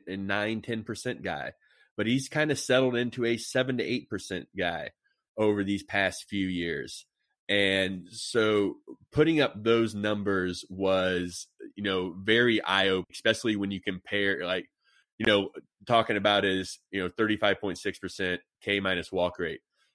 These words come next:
That was third in the second half. First was Gerrit Cole, second was Verlander, third was Darvish.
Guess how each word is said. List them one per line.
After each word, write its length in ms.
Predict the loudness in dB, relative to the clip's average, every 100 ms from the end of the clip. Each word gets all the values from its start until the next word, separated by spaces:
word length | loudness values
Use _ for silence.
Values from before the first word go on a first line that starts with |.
| _ -2
That 240 | 2 2
was 640 | 4 4 6 4 2 -4 -4
third 400 | 0 2 2 -2 -10
in 80 | -10
the 60 | -6
second 320 | -4 -4 -6
half. 380 | -8 -10 -14 _ _ -2
First 240 | -2 -2
was 100 | -2
Gerrit 220 | 2 2 2
Cole, 280 | 0 2 2
second 380 | 0 -2 -2 -4
was 160 | -4
Verlander, 640 | -2 -2 0 -2 -2 -2 -4 _ -2
third 220 | -2 0
was 140 | -4
Darvish. 540 | -2 -4 -4 -8 -12